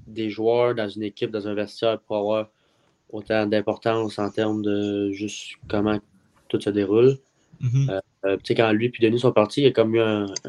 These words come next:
Speaker 1: un, un gros vide. On dirait que, je sais pas si c'était mort, on dirait que c'était pas pareil, mais c'était pas pareil non plus, puis c'est pas pareil parce que justement, ces deux gars-là sont, sont partis, mais
Speaker 2: Mhm.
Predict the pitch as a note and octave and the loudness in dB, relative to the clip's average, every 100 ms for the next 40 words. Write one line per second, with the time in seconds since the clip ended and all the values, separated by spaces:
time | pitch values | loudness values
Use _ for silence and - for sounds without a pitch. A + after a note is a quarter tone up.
0 | - - G#2 G2+ G#2 A2 B2+ G2+ C3+ B2+ | -8 -4 -2 -2 0 4 4 6 4 2
1 | G2 F#2+ A2 B2 G2+ F#2+ F#2 F2+ F2 - | -4 -4 -4 -2 -2 -2 -4 -6 -10 -16
2 | _ _ - _ _ _ _ - B2 A#2+ | _ _ -20 _ _ _ _ -6 0 0
3 | - A2 G#2+ C#3 B2 G#2 A#2+ A2+ - A2+ | 2 2 4 4 4 0 -4 -4 -4 -2
4 | G#2+ G#2 C3+ A2+ F#2 - A#2 - B2 G#2+ | -2 0 0 -2 -6 -2 -2 0 0 0
5 | G2+ A#2 A2 G2 - A#2+ - - A2 A2+ | -2 -2 -2 -8 -4 -6 -6 -8 -2 -2
6 | G#2+ F#2+ A2 A#2 - F#2+ - G2+ A2 G2+ | -2 -2 -2 -4 -6 -10 -6 -8 -8 -8
7 | G2+ G#2 G#2+ F#2 E2 _ G2 G2 F#2+ - | -4 -4 -4 -8 -16 _ -6 -4 -6 -6
8 | D#3 C#3+ F#2 - _ _ - C3+ | -4 -2 -4 -6 _ _ -12 -8